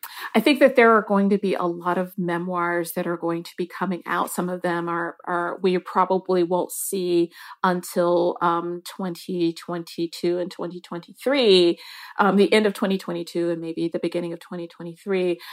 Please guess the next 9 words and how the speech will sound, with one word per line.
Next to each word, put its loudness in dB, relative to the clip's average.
I'm 2
looking -4
forward -4
to -18
hearing -8
from -10
Asai -4
Endalin, -4
um, 0